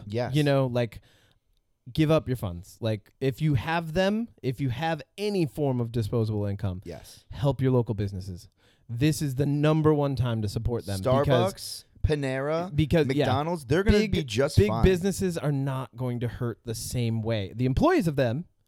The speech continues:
Speaker 2: are hurting right now.
Speaker 1: Yes.
Speaker 2: Help them out. Yeah, like, maybe look
Speaker 1: Tip
Speaker 2: around, see what you can
Speaker 1: generously.
Speaker 2: do in your community, but, like, big time, find your local business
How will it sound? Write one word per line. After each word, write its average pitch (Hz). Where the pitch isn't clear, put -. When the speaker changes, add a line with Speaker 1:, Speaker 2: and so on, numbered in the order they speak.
Speaker 2:
are 139
hurting 175
right 113
now. 117
Speaker 1:
Yes. -
Speaker 2:
Help 165
them 247
out. 101
Yeah, 175
like, 120
maybe 151
look 170
Speaker 1:
Tip -
Speaker 2:
around, 190
see -
what 143
you -
can -
Speaker 1:
generously. 180
Speaker 2:
do 175
in 170
your 160
community, 160
but, 135
like, 123
big 160
time, 117
find 135
your 135
local 127
business 117